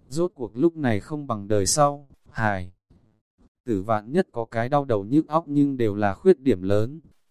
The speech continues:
Đảo mắt lại đến cuối mùa thu, hài tử tên còn không có khởi, mẫu đơn chỉ cấp nổi lên cái nhũ danh kêu chín tháng, bởi vì hài tử là chín tháng sinh,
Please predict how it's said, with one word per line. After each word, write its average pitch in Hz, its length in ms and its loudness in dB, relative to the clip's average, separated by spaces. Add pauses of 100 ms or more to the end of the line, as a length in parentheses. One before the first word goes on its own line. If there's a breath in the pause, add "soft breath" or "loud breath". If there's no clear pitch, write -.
(160)
Đảo 101 220 0
mắt 156 220 -6
lại 131 240 -4
đến 110 240 -2
cuối 117 220 -4
mùa 143 240 -6
thu, 143 380 -2 (260)
hài 107 240 -2
tử 104 280 -2
tên 139 200 0
còn 107 240 -2
không 143 260 -8
có 123 140 -6
khởi, 117 380 -2 (240)
mẫu 131 220 -6
đơn 147 240 0
chỉ 104 200 -2
cấp 175 220 -4
nổi 131 240 -4
lên 135 220 2
cái 117 240 -2
nhũ 143 240 -2
danh 143 240 0
kêu 147 240 2
chín 120 260 -4
tháng, 113 380 -2 (260)
bởi 104 240 2
vì 101 200 0
hài 104 240 0
tử 101 220 -2
là 101 180 2
chín 110 280 -6
tháng 117 240 -4
sinh, 143 380 2